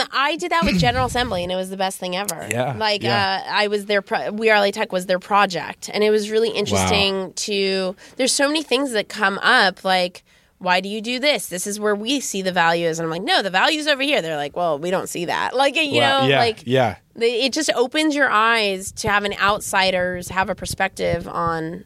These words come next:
Speaker 1: what you do and the value that you deliver.
Speaker 2: Yeah.
Speaker 1: Yeah.
Speaker 2: And that feedback is amazing,
Speaker 1: Amazing.
Speaker 2: right? It helps you think differently, or, you know, maybe you believe more in what you're doing, or
Speaker 1: Yeah.
Speaker 2: maybe you're, like, open to some new thing or
Speaker 1: Totally.
Speaker 2: an opportunity that you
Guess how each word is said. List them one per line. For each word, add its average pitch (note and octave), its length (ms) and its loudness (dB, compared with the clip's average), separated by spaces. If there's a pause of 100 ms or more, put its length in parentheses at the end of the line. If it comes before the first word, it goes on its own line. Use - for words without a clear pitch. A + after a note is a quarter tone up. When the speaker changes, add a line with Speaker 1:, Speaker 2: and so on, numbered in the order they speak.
Speaker 1:
what F#3+ 220 2
you F3 220 -4
do F#3 360 0
and F3 360 0
the F3 80 0
value E3 360 2
that D#3 140 -2
you D#3 120 -6
deliver. - 560 -8
Speaker 2:
Yeah. G#2+ 380 2
Speaker 1:
Yeah. E3 260 -4 (200)
Speaker 2:
And B2 160 2
that A#2+ 160 4
feedback A2+ 460 0
is F#2 280 -8
amazing, G2 460 -2
Speaker 1:
Amazing. F3 280 0
Speaker 2:
right? G2 280 2
It G2+ 140 -4
helps G2+ 240 0
you G2 80 0
think G2 320 -4
differently, F2 600 -4 (120)
or, G#2 180 0 (100)
you F#2+ 280 -4
know, G#2 120 2
maybe A2 480 4 (300)
you G#2+ 280 0
believe A2+ 380 2
more A#2+ 300 6
in G2+ 100 2
what F#2+ 120 -4
you're F#2 100 -4
doing, E2+ 320 -4
or A2+ 160 2
Speaker 1:
Yeah. G#2+ 100 4
Speaker 2:
maybe A2 180 2
you're, G#2 200 4
like, G2 220 2
open G#2 360 2
to F#2+ 80 0
some F#2+ 480 -2
new G2 200 2
thing G2 380 0
or F#2 40 0
Speaker 1:
Totally. F3+ 320 4
Speaker 2:
an G2 80 0
opportunity F#2+ 420 0
that E2 80 2
you F2 280 -2